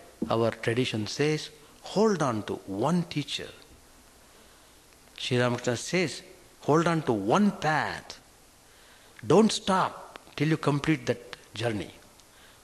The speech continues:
Go on marching. Reach the goal. Then if you got time, then you give attention to other things. Till you reach the goal, don't, uh,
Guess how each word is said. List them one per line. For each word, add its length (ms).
Go 160
on 320
marching. 500
Reach 300
the 100
goal. 560
Then 200
if 160
you 120
got 320
time, 380
then 200
you 80
give 220
attention 400
to 80
other 140
things. 400
Till 120
you 160
reach 220
the 100
goal, 680
don't, 360
uh, 140